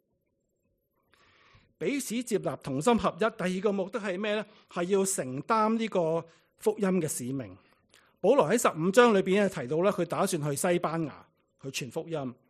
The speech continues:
因為咧佢要傳嘅地方已經傳晒啦。佢希望羅馬教會咧成為佢去西班牙傳福音嗰個幫助同埋基地啊！就好似佢之前咧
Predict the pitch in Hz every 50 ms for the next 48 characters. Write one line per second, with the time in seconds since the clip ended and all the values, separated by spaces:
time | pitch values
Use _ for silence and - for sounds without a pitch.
0 | _ _ _ _ 190 202 196 185 156 147 165 190 165 - 156 151 151 151 156 156
1 | - 156 117 123 139 139 127 131 175 185 175 170 156 143 147 165 - - 120 113
2 | - 135 120 127 113 107 - - _ _ _ _ _ _ _ _ _ - 185 202
3 | 240 277 269 254 226 185 156 143 139 135 143 160 165 170 165 - 160 160 170 170
4 | 160 165 185 220 202 190 190 165 123 139 135 131 135 - 147 151 165 175 170 -
5 | 220 214 208 214 208 185 139 131 - - 135 120 - 208 196 196 196 190 180 -
6 | 156 170 180 160 160 - 190 190 185 185 185 165 - 139 120 120 - 123 120 113
7 | 110 - - 175 165 170 170 170 147 120 110 113 117 - - _ _ _ _ _
8 | _ _ _ _ _ _ _ _ _ _ 1077 _ _ _ 1047 _ _ _ _ _
9 | _ _ _ _ _ _ _ _ _ _ _ _ _ _ _ _ _ _ _ _
10 | _ _ _ _ _ _ _ _ _ _ - - 139 147 180 220 226 - 190 160
11 | 151 156 156 - - 170 160 - 196 208 202 - 175 123 131 170 175 143 131